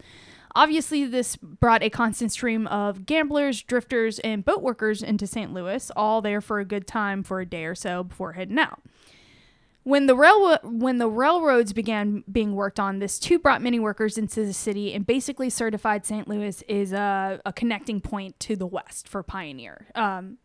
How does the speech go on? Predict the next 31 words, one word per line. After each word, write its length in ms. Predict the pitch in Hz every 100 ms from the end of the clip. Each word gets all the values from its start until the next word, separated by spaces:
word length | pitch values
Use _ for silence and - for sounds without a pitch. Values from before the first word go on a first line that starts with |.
| _
for, 100 | 233
yeah, 200 | 226 175
for 160 | - -
pioneers. 540 | 208 185 139 - - _ - - -
So 280 | - 339 285 -
this 280 | 294 370 -
basically 680 | 381 359 339 294 269 247 - _ _ _ _
<clears throat> 520 | 370 - 330 349 320 226
brings, 320 | 240 254 208 - _
not 320 | 233 233 262 311
only 400 | 294 269 240 - -
is 180 | 220
there 140 | 208 214
a 60 |
half 200 | 208 208
million 260 | 220 214 202
people 260 | 202 190 185
living 320 | 208 208 196
in 80 | 190
the 80 |
city 260 | 175 185 185
now, 300 | 180 170 170 - - -
but 120 | 226
there's 300 | 240 226 202 - -
people 240 | 277 254 202
flooding 640 | - 262 240 233 233 226
into 180 | 208 190
the 100 | 196
city 220 | - 190
constantly 640 | - 208 196 - 240 233 247
through 200 | 233